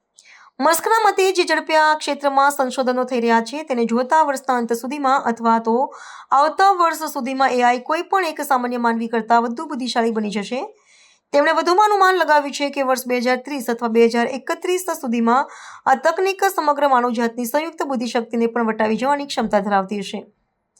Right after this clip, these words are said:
આ વિસ્ફોટક નિવેદનને કારણે વૈશ્વિક ટેકનોલોજી જગતમાં નવી ચર્ચાઓએ જોર પકડ્યું છે.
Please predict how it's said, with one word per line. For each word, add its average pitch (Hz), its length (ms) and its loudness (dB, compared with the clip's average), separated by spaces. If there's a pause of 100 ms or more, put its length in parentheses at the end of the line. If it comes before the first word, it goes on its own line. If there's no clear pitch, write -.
(420)
આ 262 60 4
વિસ્ફોટક 415 600 2
નિવેદનને 311 420 0
કારણે 277 400 2
વૈશ્વિક 285 500 -4
ટેકનોલોજી 262 580 -2
જગતમાં 240 500 0
નવી 240 180 -2
ચર્ચાઓએ 226 440 0
જોર 226 200 -4
પકડ્યું 214 320 -4
છે. 294 340 -8